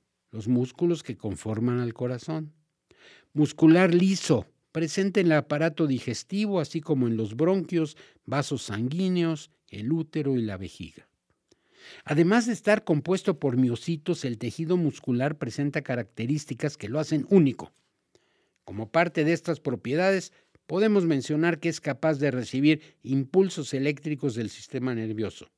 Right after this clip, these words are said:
y, en consecuencia, producir movimientos. Se puede contraer, se puede extender y es elástico. Es decir, los músculos se pueden contraer y extender al máximo sin sufrir daños.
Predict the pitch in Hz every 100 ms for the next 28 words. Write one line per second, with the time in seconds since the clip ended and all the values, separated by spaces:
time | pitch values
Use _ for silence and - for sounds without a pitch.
0 | _ _ _ _ _ - 123 - 120 -
1 | - 180 175 - 165 160 - _ _ -
2 | 90 95 - 120 113 107 104 95 101 85
3 | - - - - _ _ _ _ _ _
4 | _ _ _ - 98 143 139 - 117 101
5 | 104 123 190 - _ _ _ _ _ _
6 | - 143 - 131 123 - - 98 110 160
7 | 208 _ _ _ _ _ _ _ 147 139
8 | 127 95 - - - - _ _ _ _
9 | _ _ _ - 220 226 226 190 175 240
10 | - 202 180 - 151 175 226 220 - 160
11 | 147 - 156 196 214 202 156 143 - 156
12 | 156 180 190 160 160 180 185 208 208 202
13 | - - _ - - 254 254 - 170 175
14 | 208 185 175 202 202 165 101 - -